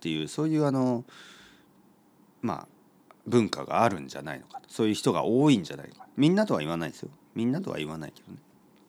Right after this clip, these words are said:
で、日本ではなんかそういうのがあんまりないというか、まあ、人は人、私は私みたいな、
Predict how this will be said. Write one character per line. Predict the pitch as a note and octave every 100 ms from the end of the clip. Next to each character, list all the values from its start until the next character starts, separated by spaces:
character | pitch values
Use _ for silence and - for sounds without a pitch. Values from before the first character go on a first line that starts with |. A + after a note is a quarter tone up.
| _ _ _ _ - - - _
で、 | D3+ B2+
日 | B2+
本 | G#4+ G3
で | A2
は |
な | G2+
ん | C#3
か | C3
そ | - D3+
う | D3+
い |
う | D3+ D3 D3 D3 C#3+
の | C#3+
が | F2 E2+ -
あ |
ん | B2+
ま | C#3+
り | C3+ B2+
な | B2 A2+
い |
と | E2 D2
い |
う |
か、 | -
ま | G2+
あ、 | F2+
人 | - D#3
は | C#3+
人、 | C3 - B2 G#2
私 | F2 G#2+ -
は | G#2
私 | F2+ F2 F#2 - E2+
み | D#2
た | -
い |
な、 | -